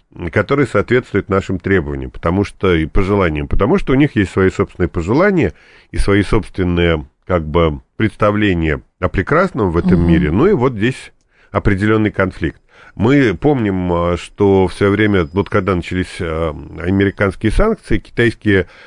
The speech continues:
Speaker 1: платёжные системы пытались зайти на территорию России, а потом это прек-, прекратилось, потому что они испугались санкций. М, а под американские санкции китайцы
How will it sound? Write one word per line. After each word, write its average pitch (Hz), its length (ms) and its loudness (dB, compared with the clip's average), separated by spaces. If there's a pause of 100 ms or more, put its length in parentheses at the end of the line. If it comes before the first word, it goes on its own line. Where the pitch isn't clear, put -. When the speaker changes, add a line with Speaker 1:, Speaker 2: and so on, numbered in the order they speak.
Speaker 1:
платёжные 98 500 0
системы 190 420 -2
пытались 113 400 0
зайти 98 320 -2
на 80 100 -2
территорию 90 460 -2
России, 135 260 -2
а 254 60 0
потом 170 320 -4
это 143 160 -6
прек-, 98 300 -10
прекратилось, 110 640 -4
потому 120 320 -6
что 127 160 -6
они 120 140 0
испугались 95 520 -2
санкций. 71 280 -6 (800)
М, 90 200 0
а 87 140 2
под 123 240 2
американские 107 580 0
санкции 190 420 -2
китайцы 139 380 -4